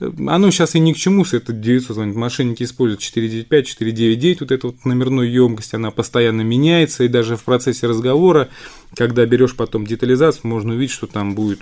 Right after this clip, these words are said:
там, пять-шесть абонентских номеров, а на экране будет высвечиваться один.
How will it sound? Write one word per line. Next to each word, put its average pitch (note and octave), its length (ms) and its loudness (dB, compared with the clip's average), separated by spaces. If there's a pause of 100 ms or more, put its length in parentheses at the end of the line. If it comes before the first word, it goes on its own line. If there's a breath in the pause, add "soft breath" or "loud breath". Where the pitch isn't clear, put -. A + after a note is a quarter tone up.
там, A2+ 340 -14
пять-шесть B2 540 -2
абонентских G#2 460 -6
номеров, A2 320 -4
а A2 100 0
на A#2+ 100 0
экране B2 300 0
будет G2+ 180 -6
высвечиваться G#2+ 600 -8
один. G#2+ 340 -6